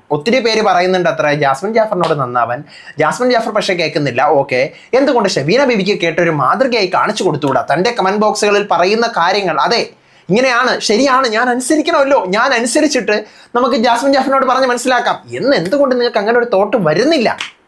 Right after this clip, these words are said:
That is my question. ഓക്കെ, ആ ടോപ്പിക്കും കളയാം. ഇനി ജാസ്മിൻ ജാഫർ പണ്ട് മുസ്ലിംസിന്റെ അതുമായിട്ട് ബന്ധപ്പെട്ട വീഡിയോ ഇട്ട് കയറി വന്നിട്ട് ഇപ്പം, ആ, അത് വേറൊരു ലെവലിലാണ് പോകുന്നത് എന്നുള്ള കാര്യം പറയുന്നുണ്ട്.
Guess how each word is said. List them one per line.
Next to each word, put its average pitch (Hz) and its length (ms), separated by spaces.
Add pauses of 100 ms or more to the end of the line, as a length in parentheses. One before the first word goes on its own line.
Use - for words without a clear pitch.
(180)
That 214 240
is - 140
my 185 140
question. - 260 (1120)
ഓക്കെ, 151 320 (340)
ആ 285 120
ടോപ്പിക്കും 185 440
കളയാം. 135 360 (340)
ഇനി 247 340 (140)
ജാസ്മിൻ 196 480
ജാഫർ 233 600
പണ്ട് 175 220
മുസ്ലിംസിന്റെ 185 640
അതുമായിട്ട് 165 520
ബന്ധപ്പെട്ട 156 420
വീഡിയോ 151 320
ഇട്ട് 143 120
കയറി 135 320
വന്നിട്ട് 135 640 (280)
ഇപ്പം, 233 520
ആ, 170 220
അത് 185 140
വേറൊരു 196 380
ലെവലിലാണ് 165 560
പോകുന്നത് 160 440
എന്നുള്ള 165 340
കാര്യം 127 300
പറയുന്നുണ്ട്. 208 480